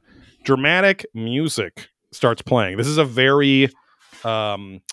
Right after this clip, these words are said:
reality T V show mixed with kinda horror spy thriller music.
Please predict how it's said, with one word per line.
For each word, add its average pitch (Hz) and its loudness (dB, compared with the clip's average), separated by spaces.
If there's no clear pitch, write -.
reality 131 0
T 131 -6
V 123 -4
show 113 -2
mixed 110 -8
with 104 -4
kinda 117 0
horror 117 4
spy 107 0
thriller 165 4
music. 190 2